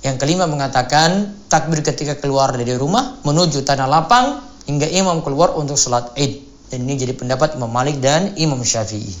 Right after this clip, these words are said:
Ada juga pendapat keenam yang mengatakan ke, eh, yang dimaksud di sini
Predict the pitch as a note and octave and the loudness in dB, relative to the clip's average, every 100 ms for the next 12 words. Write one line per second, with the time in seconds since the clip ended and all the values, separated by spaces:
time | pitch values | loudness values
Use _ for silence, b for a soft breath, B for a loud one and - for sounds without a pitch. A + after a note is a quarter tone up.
0 | - C#3 D#3 C4+ C#4+ B3 A3+ G#3+ G#3 F#3 | -2 0 2 4 2 4 4 2 2 0
1 | E3+ A3 B3+ F#3+ D#3 D3 C#3+ F3 - E3+ | 2 2 2 -2 0 0 0 0 0 -2
2 | E3 D#3 C#3 C#3 C3+ C3+ - C3 C#3+ C#3 | 0 -2 -2 -2 -2 -4 -8 -10 -4 -2
3 | C#3 C3 D3+ D#3+ F3+ C#3 D#3 | -2 -2 0 0 0 0 0